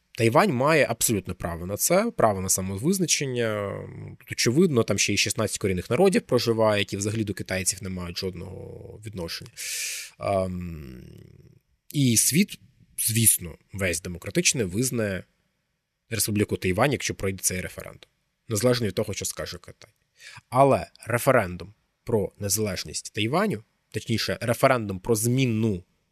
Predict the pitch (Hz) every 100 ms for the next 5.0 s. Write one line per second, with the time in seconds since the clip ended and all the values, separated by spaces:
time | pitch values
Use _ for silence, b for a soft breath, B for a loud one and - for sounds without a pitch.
0 | - 113 104 92 92 101 98 98 85 85
1 | - 113 110 120 104 92 98 107 104 92
2 | 87 - 95 90 95 - 98 123 196 220
3 | _ _ _ _ 131 131 127 131 117 95
4 | 95 - 87 - - 151 175 - -